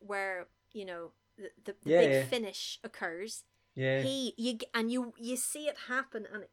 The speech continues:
Speaker 1: kills me. I can't watch it. It's so awful. He just runs his, the back of his hand along the nail and just rips his hand open.
Speaker 2: Okay.
Speaker 1: And he screams, and there's blood everywhere, and it's so hard to watch 'cause it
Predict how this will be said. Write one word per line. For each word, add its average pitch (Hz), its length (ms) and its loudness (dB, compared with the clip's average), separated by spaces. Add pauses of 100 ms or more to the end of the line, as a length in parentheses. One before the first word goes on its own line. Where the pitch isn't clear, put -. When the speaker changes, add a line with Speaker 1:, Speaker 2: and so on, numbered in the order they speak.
(100)
Speaker 1:
kills 285 720 2
me. 190 160 -6
I 190 60 -10
can't - 380 -4
watch 214 520 -2
it. - 120 -8
It's - 160 -10
so 262 200 0
awful. 220 400 -2
He 202 160 -10
just 202 420 -8
runs 285 720 -2
his, 285 200 -8 (160)
the 233 80 -6
back 240 320 -8
of 262 80 -8
his 233 160 -10
hand 254 460 -4
along 220 520 -4
the 202 80 -6
nail 208 580 0
and 190 120 -14
just - 180 -16
rips 220 540 -4
his 233 140 -10
hand 247 400 -4
open. 185 400 -10 (180)
Speaker 2:
Okay. 143 600 4
Speaker 1:
And 196 100 -6
he 196 80 -4
screams, 294 1200 -2
and 202 120 -2
there's 190 180 -6
blood 262 420 -2
everywhere, 190 720 -4
and 190 220 -12
it's - 200 -10
so 294 440 -4
hard 262 280 2
to 190 60 -6
watch 190 520 -6
'cause - 180 -10
it - 80 -10